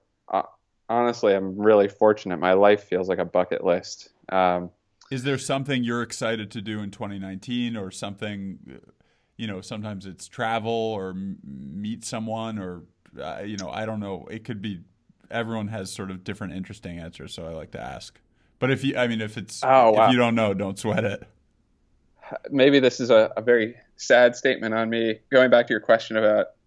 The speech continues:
Speaker 1: <laughs> advice for entrepreneurs, the, the company is my life and the dog is my life, so they sort of revolve around each other.
Speaker 2: Yeah.
Speaker 1: Uh, I,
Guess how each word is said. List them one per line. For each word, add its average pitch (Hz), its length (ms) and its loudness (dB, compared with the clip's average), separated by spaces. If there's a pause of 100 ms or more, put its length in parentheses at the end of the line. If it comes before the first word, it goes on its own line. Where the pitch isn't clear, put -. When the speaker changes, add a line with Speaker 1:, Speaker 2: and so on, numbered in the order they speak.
(180)
Speaker 1:
<laughs> - 380 -14
advice 117 360 6
for 113 140 2
entrepreneurs, 104 540 2
the, 110 340 0
the 110 100 2
company 117 720 2 (260)
is 107 160 0
my 101 140 8
life 101 400 6
and 104 100 -6
the 98 60 -2
dog 101 320 6
is 113 140 -4
my 117 140 4
life, 127 300 6
so - 160 -4
they 113 140 4
sort 123 300 2
of 113 160 2 (160)
revolve 110 440 6
around 104 380 0
each 131 220 -4
other. 170 360 6 (240)
Speaker 2:
Yeah. 110 260 2
Speaker 1:
Uh, 107 420 8 (1120)
I, 95 80 -2